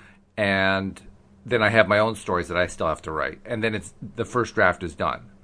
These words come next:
So, I mean, that doesn't mean that everything is done, because then I have to assemble it into a book, and then I have to do another read-through to make sure I didn't miss any edit errors the first time, maybe even two read-throughs, depending on what I find. Um, 'cause you, you basically just keep going until you, re-, <laughs> you either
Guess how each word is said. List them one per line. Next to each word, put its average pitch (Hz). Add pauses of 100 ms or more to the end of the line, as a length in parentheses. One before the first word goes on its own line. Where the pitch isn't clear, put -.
(340)
So, 98
I 117
mean, 101
that 107
doesn't 107
mean 110
that 95
everything 110
is 107
done, 110
because 95
then 98
I 92
have 95
to 98
assemble 101
it 98
into 95
a 85
book, 98
and 90
then 98
I 98
have 92
to 95
do 95
another 90
read-through 95
to 90
make 87
sure 92
I 85
didn't 87
miss 90
any 90
edit 87 (100)
errors 95
the -
first 139
time, 95
maybe 101
even 87
two 110
read-throughs, 90
depending 85
on 82
what 82
I 76
find. 87 (540)
Um, 80
'cause 80
you, 80 (420)
you 113
basically 143
just 110
keep 127
going 117
until 101
you, 95
re-, 113
<laughs> -
you 120
either 123